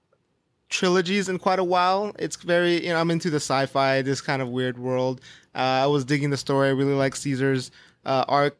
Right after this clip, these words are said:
that he went from the first movie all the way to the end, and the whole, uh, the whole world building of this, of this, of this time, 'cause I guess it is, uh, uh, quite a bit from the last movie.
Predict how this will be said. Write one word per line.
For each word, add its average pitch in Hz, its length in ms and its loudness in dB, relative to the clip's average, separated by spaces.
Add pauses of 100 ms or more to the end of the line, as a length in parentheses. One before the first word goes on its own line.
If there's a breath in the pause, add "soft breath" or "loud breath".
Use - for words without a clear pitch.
that 135 140 0
he 139 100 0
went 139 180 0
from 135 240 -4
the 127 80 -6
first - 400 -2
movie 139 240 2
all 131 160 2
the 135 60 2
way 135 120 4
to 139 200 -2
the 135 220 -2
end, 135 340 0
and 127 240 -4 (360 loud breath)
the 131 120 0
whole, 135 640 2
uh, 123 500 -2 (1120)
the 139 140 -4
whole 143 380 0
world 143 340 2
building 131 480 0
of 131 160 -4
this, - 280 -4 (100)
of 123 180 -4
this, - 400 -4 (500 soft breath)
of 131 140 -4
this 127 140 -2
time, 143 400 2
'cause 131 140 0
I 139 60 2
guess 135 200 0
it 139 120 -2
is, 131 160 0
uh, - 20 -8
uh, 131 460 -4
quite 143 280 -2
a 139 40 -2
bit 131 200 0
from 135 160 -6
the 131 60 -2
last 135 380 0
movie. 127 360 -4